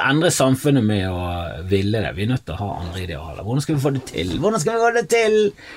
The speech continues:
Å ha litt andre verdier. Åh, kunne ikke vi strevet mot å lage et rettferdig samfunn? Er det helt naivt? Er det bare helt totalt utelukket? Kommer det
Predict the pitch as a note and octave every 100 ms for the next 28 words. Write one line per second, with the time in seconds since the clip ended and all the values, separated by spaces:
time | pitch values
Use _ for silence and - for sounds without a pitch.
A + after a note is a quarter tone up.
0 | - C3+ F#3+ F3+ D3+ D#3 E3+ D3 C3+ D3
1 | C3+ G#2 G#2 A2+ - _ - - - -
2 | - - _ _ G#2+ G#2+ - - C3 D#3
3 | C#3 A2+ - A#2+ A2+ G2+ G2+ G#2+ C#3 A#2+
4 | F#2 F#2 F2+ F2+ E2+ E2 F#2 A2+ - F#2
5 | - G2 G2 - G#2 F#2+ - - - D3+
6 | D3 D3+ C#3+ F#2 - F2+ G2+ G#2 - G#2+
7 | B2 F2+ - C#3 F2+ D2 - - - G#2
8 | - C#3+ A2+ E2+ G2 D2+ G2 A2 G#2+ G2+
9 | G2+ B2